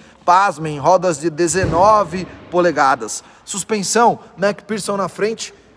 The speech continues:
e uma suspensão de multilink, né? Aquela multibraço traseiro. Então ela é uma semi-independente. Tá vendo lá o bracinho? Então é, é semi-independente na traseira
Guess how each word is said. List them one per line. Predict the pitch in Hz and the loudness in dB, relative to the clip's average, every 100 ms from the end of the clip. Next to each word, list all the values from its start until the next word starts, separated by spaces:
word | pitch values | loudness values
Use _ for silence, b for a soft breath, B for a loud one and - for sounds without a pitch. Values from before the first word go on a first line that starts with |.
| - | -12
e | 208 226 - | -10 -10 -10
uma | 175 190 | -8 -8
suspensão | 180 - 190 175 208 214 160 - - 135 | -10 -12 -10 -4 -4 -2 -6 -14 -20 -14
de | 208 | -12
multilink, | 175 170 220 - 175 202 226 156 | -8 -8 -8 -10 -12 -12 -12 -6
né? | 180 | -6
Aquela | 160 180 | -4 -8
multibraço | 170 180 - 147 165 196 - - - - | -8 -8 -10 -4 0 0 -4 -14 -16 -4
traseiro. | 185 147 175 165 | -4 -2 -2 -4
Então | 127 156 | -4 0
ela | 175 | 2
é | 180 | 2
uma | 180 | 0
semi-independente. | - - 220 240 190 - - - 185 185 190 180 156 147 | -4 -2 -2 0 -4 -10 -18 -8 -2 -2 -2 -4 -6 -4
Tá | 151 | -4
vendo | 180 170 | -2 2
lá | 165 | 2
o | |
bracinho? | 151 147 - 247 156 B B - | 2 -4 -4 -4 -4 B B 0
Então | 180 202 B B | 2 2 B B
é, | 156 180 180 - | 0 4 2 2
é | 160 160 | -2 -2
semi-independente | - - 214 214 202 208 185 185 180 185 | -6 -2 -2 0 -2 0 -4 -6 -8 -8
na | |
traseira | 185 196 175 226 240 | -2 0 4 4 2